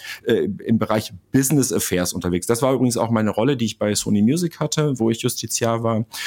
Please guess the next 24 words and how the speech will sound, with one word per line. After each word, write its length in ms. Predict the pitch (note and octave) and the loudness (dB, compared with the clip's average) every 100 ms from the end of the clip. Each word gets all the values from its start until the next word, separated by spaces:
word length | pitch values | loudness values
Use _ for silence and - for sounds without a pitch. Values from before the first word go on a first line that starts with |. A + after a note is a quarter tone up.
| - - | -8 -4
Ähm, 280 | A2 G#2+ G#2+ | 0 2 2
da 120 | G2 | 2
bin 180 | G2+ G#2+ | 2 2
ich, 320 | G#2+ - - | 2 0 -4
äh, 160 | - F#2+ | -2 0
war 100 | F#2+ | 0
ich 100 | G2 | 0
sechs 220 | A#2+ A2+ | -2 -2
Jahre 260 | A2+ A2+ A#2 | -2 0 2
lang 300 | A2+ A2+ A2 | 2 0 -2
als 420 | - G2 F#2+ - | -2 -2 0 -4
Justiziar 540 | G#2 G#2+ - G2+ - A#2+ | 0 -2 0 -2 0 2
und 100 | A#2 | 2
habe 180 | A#2+ A2 | 2 4
nur 260 | B2+ D#3+ | 4 4
Verträge 580 | F#3 D#3+ - C#3+ C3+ C3+ | 2 -2 0 2 2 0
verhandelt, 680 | - - A#2 C3 C3+ D3 F3 - - - | -2 -4 0 0 2 0 -2 -10 -18 -4
äh, 400 | A2+ A2+ A2 G#2+ | 2 4 4 2
mit, 520 | G2 B1+ F#2+ G#2+ A#2 - - - | 0 -2 0 0 -2 -10 -18 -4
mit, 240 | G2+ - | -4 0
mit 200 | G2+ F2+ | -2 0
Anwälten 420 | A2+ A#2+ A2 - | 0 2 2 2
der 120 | F2+ | 0
Künstler 640 | F2+ E3 E3+ - C3 C3+ | 0 0 2 0 0 0